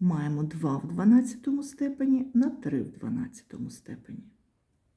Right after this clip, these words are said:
Знаменник переписали.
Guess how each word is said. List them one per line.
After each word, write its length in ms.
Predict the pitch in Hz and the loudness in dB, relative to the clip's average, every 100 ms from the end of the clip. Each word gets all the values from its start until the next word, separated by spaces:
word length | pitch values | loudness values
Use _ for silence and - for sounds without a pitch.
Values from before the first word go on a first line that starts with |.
| _ _ _ _ _ _ _ _ _ _ _ _ _ _ _ _ _ _ | _ _ _ _ _ _ _ _ _ _ _ _ _ _ _ _ _ _
Знаменник 720 | - 175 160 190 294 302 - | -4 0 4 6 6 2 -4
переписали. 880 | - 254 254 - - - - 92 - | -4 0 0 0 -8 -12 -12 -14 -14